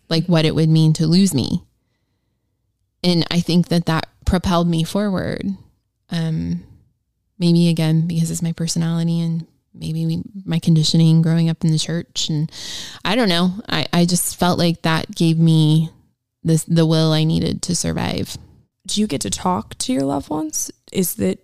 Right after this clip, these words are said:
Speaker 2: is it just all kind of, a, you know, is there an in-between person?
Speaker 1: I got to talk. Yeah, it's an in-between person, like a communicator who's just, like,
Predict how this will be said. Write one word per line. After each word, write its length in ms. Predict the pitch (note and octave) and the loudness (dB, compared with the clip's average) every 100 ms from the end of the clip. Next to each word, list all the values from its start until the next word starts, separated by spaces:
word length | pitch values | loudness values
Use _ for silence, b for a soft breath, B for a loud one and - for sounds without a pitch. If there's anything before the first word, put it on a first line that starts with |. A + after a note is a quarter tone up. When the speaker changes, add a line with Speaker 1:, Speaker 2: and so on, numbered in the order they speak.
| - | -6
Speaker 2:
is 180 | F3 | -6
it 120 | G2 - | -6 -6
just 600 | F#3 F3 - - - - _ _ _ | -4 -4 -4 -4 -6 -8 _ _ _
all 240 | F#3 F3+ F3 | -4 -2 -2
kind 320 | - F3 F3 | -2 0 0
of, 300 | F3+ E3+ - | 0 -4 -8
a, 100 | - E3+ _ _ _ | -12 -12 _ _ _
you 120 | F#3+ | -6
know, 100 | F3 | -4
is 140 | F3 - | -4 -4
there 100 | E3+ | -2
an 80 | |
in-between 800 | F3 F3 F#3+ - G3+ G3+ G#3 G#3+ - _ _ _ _ B B B | 0 -2 -2 0 4 4 4 2 -2 _ _ _ _ B B B
person? 260 | G#3+ G3+ | -2 0
Speaker 1:
I 40 | G3+ | 2
got 180 | G#3+ A3+ | 2 2
to 100 | G#3+ | 2
talk. 280 | G#3+ F#3+ - - | 2 0 -2 -2
Yeah, 280 | F3+ F3 E3+ | 2 4 2
it's 120 | - | 2
an 80 | E3+ | 2
in-between 440 | E3 D#3+ D#3+ D#3+ | 4 2 2 0
person, 500 | E3 D#3 D#3 D#3 D#3+ | 0 -2 2 4 2
like 160 | E3 D#3 | 2 -2
a 80 | |
communicator 760 | D#3+ F3 E3 D#3+ - F3 F3 F3 | 0 2 2 2 0 0 0 2
who's 240 | E3+ D#3+ | 0 0
just, 280 | - D3+ - | -2 -4 -4
like, 240 | - - | -6 -4